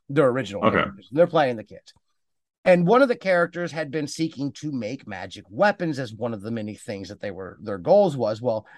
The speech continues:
Speaker 1: in this continued world, they had created magic weapons. In fact, the most powerful magic weapon that they had, which could stop the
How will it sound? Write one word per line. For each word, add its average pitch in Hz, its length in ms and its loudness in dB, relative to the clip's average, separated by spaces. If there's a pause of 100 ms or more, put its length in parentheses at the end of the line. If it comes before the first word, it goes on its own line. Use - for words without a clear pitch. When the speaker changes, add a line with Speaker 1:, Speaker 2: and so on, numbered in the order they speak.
(460)
Speaker 1:
in 147 220 -2
this - 480 -2 (320)
continued 143 560 -2
world, 220 320 8
they 294 160 8
had 302 420 2
created 277 560 4
magic 156 440 -2
weapons. 196 420 -2
In 220 80 0
fact, 214 240 -2
the 214 80 -2
most 202 220 -2
powerful 175 400 0
magic 143 340 -4
weapon 127 320 -4
that 131 140 -6
they 123 160 -4
had, 131 340 -2
which - 160 -16
could 123 180 -8
stop - 440 -4
the 117 80 -10